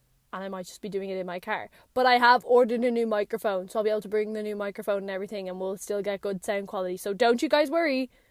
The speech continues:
I'm still looking after you. But anyway, yes, I did start back in college today, and I'm also recording this on a Monday, which is, like, also out of my usual routine because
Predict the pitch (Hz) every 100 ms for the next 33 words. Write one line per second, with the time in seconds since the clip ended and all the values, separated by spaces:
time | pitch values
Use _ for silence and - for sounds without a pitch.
0 | _ - 233 233 220 202 202 214 185 -
1 | - - _ _ _ _ 226 226 214 190
2 | 190 _ _ _ _ _ _ _ _ -
3 | - 247 285 240 233 240 233 269 233 226
4 | 220 214 - 214 202 - - - 269 269
5 | 262 294 370 339 311 - 285 269 269 262
6 | 240 220 220 247 262 262 254 233 220 220
7 | 220 - 226 220 220 233 214 220 226 220
8 | 214 - 208 208 214 - _ _ - 247
9 | - 226 220 214 208 -